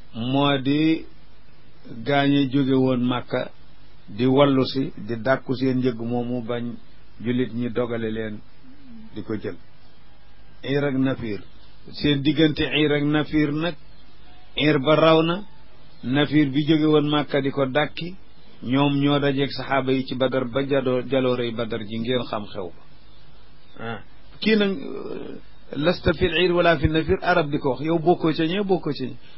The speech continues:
yow bokkoo ci Iir ba. Loolu gannaaw bu mu demee ba yàgg, ba yàgg, ba yàgg nag.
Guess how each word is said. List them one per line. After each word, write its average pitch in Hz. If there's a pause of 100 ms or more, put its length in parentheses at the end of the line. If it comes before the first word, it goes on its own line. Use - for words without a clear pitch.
(120)
yow 156
bokkoo 165
ci 160
Iir 170
ba. -
Loolu 220
gannaaw 208
bu 190
mu 190
demee 160
ba 170
yàgg, 214 (140)
ba 226
yàgg, 269 (120)
ba 214
yàgg 165
nag. -